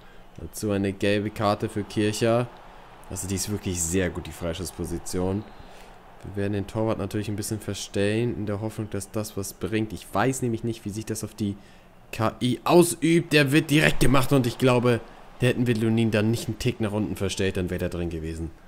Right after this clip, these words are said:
Sehr starker Freischuss von Iataren. Lunin muss alles geben, klatscht dann sogar noch gegen den Pfosten. Fünf Minuten vor Schluss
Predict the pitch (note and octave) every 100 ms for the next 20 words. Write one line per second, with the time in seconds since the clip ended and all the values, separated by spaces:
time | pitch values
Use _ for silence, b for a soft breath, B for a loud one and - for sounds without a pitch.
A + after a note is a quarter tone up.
0 | B B - G2+ C3+ B2+ - A#2+ A#2 G#2+
1 | A2+ G#2+ A2+ A2 F2+ G#2 F#2+ A2 G#2 G#2
2 | G2 F#2 B B B B - - G#2 G2+
3 | F#2+ F#2+ F#2 F#2 F2+ F#2 - G2+ G#2 G2
4 | - F#2+ F#2 - G#2+ A2 - A#2 G#2+ G2+
5 | G2 F#2 - G2 F#2+ F2+ F#2+ F#2 - F#2
6 | G#2+ G2+ G#2 G2+ - G2+ F#2+ - G2 G2
7 | -